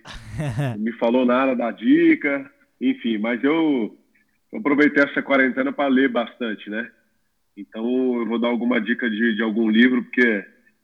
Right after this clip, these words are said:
Speaker 2: é, confesso que gostaria de ler muito mais. Não li o tanto que eu, que eu,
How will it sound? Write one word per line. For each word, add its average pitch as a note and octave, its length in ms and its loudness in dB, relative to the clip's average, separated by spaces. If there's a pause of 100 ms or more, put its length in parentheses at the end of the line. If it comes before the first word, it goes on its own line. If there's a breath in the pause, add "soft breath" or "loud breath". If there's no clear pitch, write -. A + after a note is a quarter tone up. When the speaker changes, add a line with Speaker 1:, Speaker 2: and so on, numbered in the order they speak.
(220)
Speaker 2:
é, G2+ 340 -8 (220)
confesso C#3 540 0
que C3 560 6
gostaria C3 640 6
de B2 100 2
ler C3 140 8
muito C#3 280 4
mais. C3+ 360 0 (880)
Não B2+ 340 4
li B2+ 180 10
o - 140 6
tanto C3+ 300 0
que - 80 2
eu, A#2 200 2 (600)
que - 80 -8
eu, G#2+ 380 -2